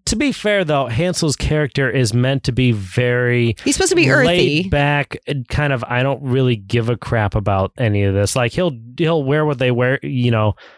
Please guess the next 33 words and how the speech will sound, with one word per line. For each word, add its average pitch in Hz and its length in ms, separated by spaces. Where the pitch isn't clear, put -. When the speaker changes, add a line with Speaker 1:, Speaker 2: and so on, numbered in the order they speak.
Speaker 1:
they 123 120
tell 123 220
him 139 100
to 139 80
wear 147 260
or 135 60
what 117 140
he 110 60
wants 117 300
to 135 60
wear, 127 120
but 113 140
he's 117 180
not 139 180
gonna, 120 240
like, 107 260
put 127 160
a 101 40
whole 104 200
lot 98 180
of 90 60
effort 85 80
Speaker 2:
Well, 302 80
he's 339 120
Speaker 1:
into - 40
Speaker 2:
supposed 359 220
Speaker 1:
it. - 20
Speaker 2:
to 311 40
be 277 120
bohemian, 226 520
which 175 160
they've, 185 400
they've 170 280